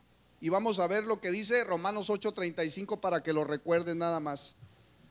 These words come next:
Pablo habla acerca de siete situaciones que el cristiano en su vida personal va a su-, va a pasar. <coughs> Hace algún tiempo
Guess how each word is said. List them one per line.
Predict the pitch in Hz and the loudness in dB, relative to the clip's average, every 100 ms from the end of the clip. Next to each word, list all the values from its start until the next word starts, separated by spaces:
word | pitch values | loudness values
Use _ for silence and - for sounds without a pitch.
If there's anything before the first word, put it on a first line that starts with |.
| - - - | -20 -20 2
Pablo | 214 233 233 | 4 6 8
habla | 208 220 220 | 8 8 4
acerca | 214 208 226 | 4 2 2
de | 196 170 | 2 2
siete | 202 208 208 226 214 - | 4 4 6 4 4 0
situaciones | - 190 180 165 190 202 214 202 - - - - | -6 -6 -2 -2 0 0 0 -2 -4 -10 -16 -4
que | 175 | -2
el | 160 | -2
cristiano | 165 147 196 196 208 196 - _ _ - | -4 -2 0 2 2 0 -6 _ _ -6
en | 165 | -4
su | 165 | -4
vida | 165 202 202 | -2 0 0
personal | 180 151 160 170 190 208 - _ _ _ _ _ 165 | -2 -4 -4 0 0 0 -8 _ _ _ _ _ 2
va | 214 220 | 4 4
a | 190 | 2
su-, | 180 220 185 170 | -4 -6 -6 0
va | 202 | 0
a | 208 | 2
pasar. | 226 220 277 311 - - _ _ _ _ - - _ _ _ _ _ - _ _ _ _ _ _ _ _ | -2 0 2 0 -2 -12 _ _ _ _ -20 -20 _ _ _ _ _ -20 _ _ _ _ _ _ _ _
<coughs> | 320 - - | -2 0 2
Hace | 233 247 | 4 6
algún | 247 240 247 | 4 4 2
tiempo | 247 254 - 269 262 | 2 2 8 6 6